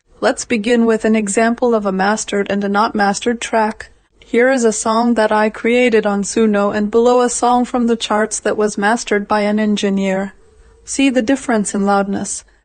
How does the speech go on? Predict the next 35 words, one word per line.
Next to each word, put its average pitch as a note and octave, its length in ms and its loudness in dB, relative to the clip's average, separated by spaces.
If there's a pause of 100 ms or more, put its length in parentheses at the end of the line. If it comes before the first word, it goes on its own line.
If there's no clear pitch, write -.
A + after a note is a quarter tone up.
(200)
On G#3+ 140 0
the G#3+ 140 2
upper A#3+ 240 0
song, A3 400 0
the G#3+ 80 2
loudness G#3+ 520 0
is G3 160 -2
lower. F#3+ 480 0 (680)
The A#3+ 100 2
waveform B3 600 2
is G#3 140 -4
not A3 220 -2
using A3+ 360 0
all C4 220 4
available A3 580 2
sound G3 340 -2
space. F#3+ 560 -2 (520)
The A3+ 100 -2
headroom A3+ 440 0
left G#3+ 300 0 (140)
shows A3+ 340 2
a G#3+ 60 0
lot A3 260 4
of G3+ 140 -4
room A#3 240 2
for G#3 200 -2
improvement. G3 800 -4 (360)
Even B3 280 2
if A#3+ 180 0
we A3+ 100 0
just A#3+ 360 0
turn A3 220 2
up G#3+ 160 0
the G#3 80 -2
volume, A3 680 0